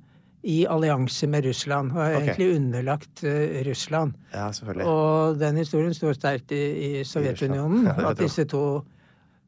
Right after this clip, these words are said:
Speaker 1: ja, ikke at Ukraina skal ligge under Russland nødvendigvis, men at de skulle være sammen.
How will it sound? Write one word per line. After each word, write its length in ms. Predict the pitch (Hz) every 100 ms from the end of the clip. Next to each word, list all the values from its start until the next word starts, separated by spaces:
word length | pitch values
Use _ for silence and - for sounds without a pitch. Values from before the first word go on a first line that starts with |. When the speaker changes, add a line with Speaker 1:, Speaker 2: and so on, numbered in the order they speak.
| _ 262
Speaker 1:
ja, 160 | 233 -
ikke 300 | 185 196 -
at 100 | 156
Ukraina 400 | 214 285 190 143
skal 160 | 135 156
ligge 260 | 147 151 135
under 260 | 131 143
Russland 420 | 135 131 - 147 151
nødvendigvis, 500 | 156 160 196 262 214
men 160 | 165
at 160 | 160 151
de 180 | 165 147
skulle 260 | 147 160 151
være 360 | 135 131 147
sammen. 480 | 135 156 123 139 151